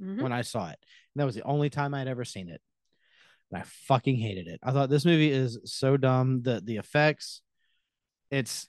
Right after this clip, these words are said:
Speaker 2: this is, like, just a, like, it's a, it's a bullshit Star Trek movie knockoff.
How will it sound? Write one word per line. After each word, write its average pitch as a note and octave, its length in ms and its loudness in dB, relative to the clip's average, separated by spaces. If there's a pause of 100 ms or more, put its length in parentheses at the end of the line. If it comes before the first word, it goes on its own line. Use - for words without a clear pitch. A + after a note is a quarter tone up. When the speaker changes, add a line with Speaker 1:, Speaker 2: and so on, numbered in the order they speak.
Speaker 2:
this D3 280 2
is, D#3+ 120 6
like, D#3 220 8
just C#3 240 0
a, B2+ 420 2
like, B2 320 0 (600)
it's E3 180 4
a, D#3 340 8
it's D#3 140 2
a D#3+ 80 6
bullshit D3 720 4 (320)
Star C3+ 260 2
Trek G#2 240 -6
movie F2+ 400 -12 (160)
knockoff. A2+ 480 -4